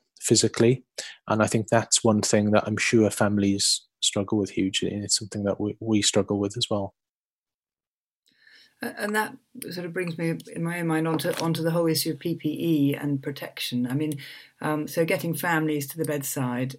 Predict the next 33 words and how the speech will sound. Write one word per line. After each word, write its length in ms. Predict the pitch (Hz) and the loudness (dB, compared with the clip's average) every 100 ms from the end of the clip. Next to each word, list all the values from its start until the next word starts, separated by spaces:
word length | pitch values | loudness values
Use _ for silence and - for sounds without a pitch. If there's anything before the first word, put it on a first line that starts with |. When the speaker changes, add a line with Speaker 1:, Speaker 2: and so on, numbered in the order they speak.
| _ 131 | _ -4
Speaker 2:
um, 480 | 127 127 131 135 - _ - - - | 0 2 0 -2 -8 _ -20 -20 -6
with 100 | 151 | -4
adequate 400 | 151 143 139 147 | -2 -4 -4 -6
P 160 | 147 143 | -4 -6
P 140 | 139 | -4
E 420 | 135 143 135 131 131 | -2 2 4 2 -2
is 140 | 143 | -4
obviously, 460 | 135 135 135 127 - 240 | -4 -2 -2 -4 -6 -14
you 200 | - 139 | -6 -2
know, 100 | 139 | 0
one 120 | 139 | 0
of 80 | 127 | -2
the 60 | |
challenges 480 | 123 143 139 135 131 | -4 -4 -2 -2 -4
we 80 | 135 | -6
face, 320 | 131 131 135 - - - _ | -4 -4 -4 -10 -20 -20 _
and, 220 | 151 156 170 | -6 -4 -2
and 160 | 160 | -2
making 340 | 170 170 175 143 | 0 -2 -4 -4
sure 260 | 170 160 | -2 -2
that 180 | 156 - | -2 -6
the 80 | 143 | -10
staff 580 | - 165 151 135 - - _ _ - | -6 -2 -2 -4 -10 -16 _ _ -8
ha-, 220 | 135 135 | -4 -4
have 200 | 135 135 | -6 -8
confidence 520 | - 143 135 127 127 | -6 -6 -6 -6 -4
in, 140 | 139 131 | -4 -2
in 160 | 135 | -2
the 80 | 143 | -2
P 220 | 135 147 | -2 -6
P 120 | 135 135 | -4 -4
E. 240 | 135 143 | -2 -2
Do, 180 | 135 | -2